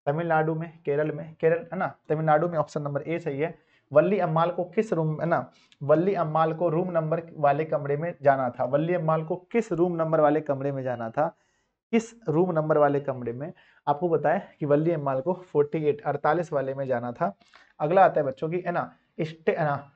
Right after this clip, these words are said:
स्टेथोस्कोप से <clears throat> क्या मापा जाता है? <clears throat> ऑप्शन ए बच्चों, हवा की गति, मोटर की गति, हृदय की गति, वायुयान की गति। तो पहले बच्चों, एक तो मैंने आपको बताया था,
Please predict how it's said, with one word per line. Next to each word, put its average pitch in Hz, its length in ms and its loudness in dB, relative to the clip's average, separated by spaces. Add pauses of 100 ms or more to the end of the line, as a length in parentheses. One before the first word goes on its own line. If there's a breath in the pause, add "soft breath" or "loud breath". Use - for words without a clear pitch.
(140)
स्टेथोस्कोप 196 920 0
से 175 340 -6
<clears throat> - 0 -
क्या 196 440 2
मापा 147 280 0
जाता 123 280 -4
है? 156 240 -8
<clears throat> 214 240 2
ऑप्शन 165 300 2
ए 160 160 -2
बच्चों, 131 300 -10 (920)
हवा 170 160 6
की 175 140 -2
गति, 139 380 -2 (560)
मोटर 175 380 2
की 175 140 -2
गति, 139 500 -4 (160)
हृदय 165 280 2
की 180 120 -6
गति, 147 360 -4
वायुयान 143 540 2
की 127 140 -14
गति। 117 340 -10 (380 soft breath)
तो 190 60 -6
पहले 175 180 6
बच्चों, 185 220 0 (100)
एक 214 300 4
तो 202 60 2
मैंने 180 220 0
आपको 160 260 2
बताया 151 260 4
था, 139 240 -8